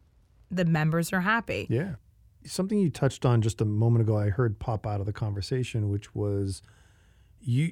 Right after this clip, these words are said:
Speaker 2: you will reach the seven fifty membership goal because you believe so, you know?
Speaker 1: Yeah.
Speaker 2: And that's a self-esteem thing. That's a core belief, uh,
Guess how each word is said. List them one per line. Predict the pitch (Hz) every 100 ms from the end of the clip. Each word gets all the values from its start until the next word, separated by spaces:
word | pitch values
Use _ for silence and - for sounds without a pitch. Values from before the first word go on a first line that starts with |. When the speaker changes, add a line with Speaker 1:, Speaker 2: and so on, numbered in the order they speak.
| -
Speaker 2:
you | 131 165
will | 233 214
reach | 151 160 175 -
the | 113
seven | - 143 127 120
fifty | - 120 - 113
membership | 110 110 107 107 -
goal | 98 95 95
because | 107 - 127 104
you | 117 139
believe | 107 113 110 110 110 90 85
so, | - 76 - - - - _ -
you | 104
know? | 95 104 202
Speaker 1:
Yeah. | 180 165 156 - - _ -
Speaker 2:
And | 131 127
that's | 156 156
a | 117
self-esteem | - - 139 110 - - 156 180 175
thing. | - 165 151 139 123
That's | 117 123 117 - -
a | 113 110
core | 107 - 139 123
belief, | 104 107 104 120 156 147 - - - - - - _ -
uh, | 120 110 107 98